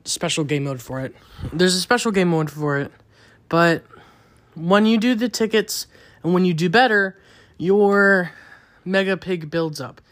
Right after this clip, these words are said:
And you work together with your club to do the special event, and at the end of the week, your Mega Pig, depending on how well your club did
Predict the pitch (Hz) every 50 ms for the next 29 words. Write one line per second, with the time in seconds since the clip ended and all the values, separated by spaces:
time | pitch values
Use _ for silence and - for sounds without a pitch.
0 | _ _ _ _ _ _ _ _ _ - 156 165 165 165 165 165 170 170 165 160
1 | - - 170 180 196 190 202 247 269 247 - - 254 214 214 214 208 208 208 208
2 | 202 202 - 233 220 - - 202 190 185 185 175 175 - - 156 147 156 180 175
3 | 190 - - - 202 196 - 202 190 185 160 160 156 170 170 - _ _ _ _
4 | _ - 160 165 160 156 147 156 185 180 190 196 185 220 240 226 233 - - 233
5 | 160 160 170 175 175 180 185 185 202 185 - 196 196 190 180 180 190 - - -
6 | - - - - - - - 160 - 175 185 190 185 185 180 170 175 180 180 175
7 | 170 185 185 196 196 202 202 185 156 160 156 - - - 180 170 160 151 165 190
8 | 226 262 285 302 302